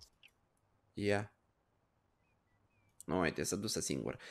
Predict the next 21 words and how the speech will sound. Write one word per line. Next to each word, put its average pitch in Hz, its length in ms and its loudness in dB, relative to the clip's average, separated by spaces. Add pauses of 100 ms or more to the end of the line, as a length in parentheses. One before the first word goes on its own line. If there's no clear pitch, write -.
(160)
Eh, - 220 6
măcar 220 300 2
hai 214 140 6
să - 120 0
fie - 140 2
cu 131 140 2
noroc. 95 420 2 (600)
O 131 60 8
să-l 127 160 6
pun 143 140 2
să-și 131 200 2
termine 123 240 6
și - 140 0
melodia 104 360 6
dacă 85 220 4
se - 140 2
poate. 104 540 4 (260)
Lasă-l 123 460 6
naiba 127 380 8
de 110 120 6
fitness. 110 800 0